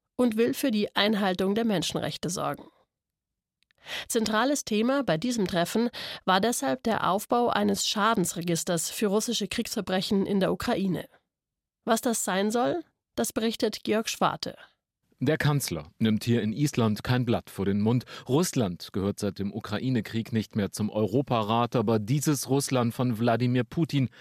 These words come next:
Speaker 2: so Scholz, habe die Bedeutung des Rates unfreiwillig erhöht.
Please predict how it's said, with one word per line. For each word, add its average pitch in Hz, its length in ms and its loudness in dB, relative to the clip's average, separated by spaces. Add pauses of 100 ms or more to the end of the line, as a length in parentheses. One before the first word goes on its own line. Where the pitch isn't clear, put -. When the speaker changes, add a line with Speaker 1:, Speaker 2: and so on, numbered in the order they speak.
(260)
Speaker 2:
so 101 240 -4
Scholz, 120 560 0
habe 104 260 2
die 101 120 -4
Bedeutung 117 580 2
des 110 240 0
Rates 107 460 0
unfreiwillig 92 920 -2
erhöht. 101 500 -8